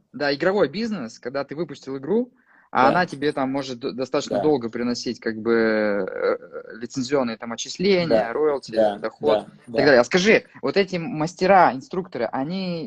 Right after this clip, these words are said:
Speaker 1: являются в том числе и людьми, которые заинтересованы в продаже? То есть, по сути, это агенты или это просто, э,
Speaker 2: А, у нас есть
Speaker 1: исполнители?
Speaker 2: несколько, у нас есть несколько типов инструкторов.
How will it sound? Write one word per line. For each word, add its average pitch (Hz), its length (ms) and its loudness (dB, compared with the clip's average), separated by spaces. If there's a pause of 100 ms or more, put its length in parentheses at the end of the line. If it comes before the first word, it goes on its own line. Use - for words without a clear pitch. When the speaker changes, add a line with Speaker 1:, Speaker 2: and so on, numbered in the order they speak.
(120)
Speaker 1:
являются 156 540 0
в - 60 -20
том 165 160 -2
числе 156 420 -2
и - 180 -14
людьми, 139 240 -6
которые 143 280 0
заинтересованы 139 600 -2
в - 60 -14
продаже? 151 500 4 (380)
То - 40 -12
есть, 117 100 -12
по 135 80 -6
сути, 139 280 -6
это 127 140 -2
агенты 139 640 -4
или 113 200 -4
это 127 120 -2
просто, 135 400 0
э, - 800 -6
Speaker 2:
А, 127 160 -4
у - 100 0
нас 190 240 6
есть 254 160 6
Speaker 1:
исполнители? 175 100 0
Speaker 2:
несколько, 139 600 4
у 131 40 -6
нас 156 200 -2
есть - 140 -4
несколько 143 400 0
типов 143 400 -2
инструкторов. 107 680 -2